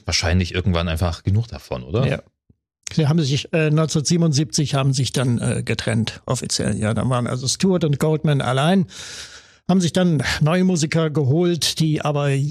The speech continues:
Speaker 2: keinen gleichberechtigten Status innerhalb der Band hatten, äh, sondern mehr, mehr oder weniger Gastmusiker gewesen
Speaker 1: Ja.
Speaker 2: sind.
Speaker 1: Es sind ja dann noch eine Reihe Hits entstanden, die können wir jetzt, äh,
Speaker 2: Ja.
Speaker 1: uns auch noch mal kurz mit angucken.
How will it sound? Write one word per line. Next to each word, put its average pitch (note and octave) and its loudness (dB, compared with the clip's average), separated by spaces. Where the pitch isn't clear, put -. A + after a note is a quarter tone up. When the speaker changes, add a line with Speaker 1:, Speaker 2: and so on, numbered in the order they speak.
Speaker 2:
keinen D#3+ 0
gleichberechtigten D3 0
Status D3+ -2
innerhalb D3+ 0
der D#3+ 0
Band D3+ 0
hatten, D#3 0
äh, C3+ -2
sondern C3+ -2
mehr, C3+ 0
mehr C#3 2
oder C#3 0
weniger C#3 2
Gastmusiker C#3 0
gewesen C3+ 0
Speaker 1:
Ja. C3 0
Speaker 2:
sind. - -4
Speaker 1:
Es - 0
sind F#3 0
ja F3 2
dann D3+ -2
noch D3+ 2
eine C3 2
Reihe A2+ 0
Hits A#2 0
entstanden, C#3 0
die B2 0
können B2 -2
wir C3 2
jetzt, - 0
äh, A2 2
Speaker 2:
Ja. - 0
Speaker 1:
uns A2 0
auch A#2 0
noch C#3+ 2
mal A#2 0
kurz - -4
mit G2+ 0
angucken. D3 0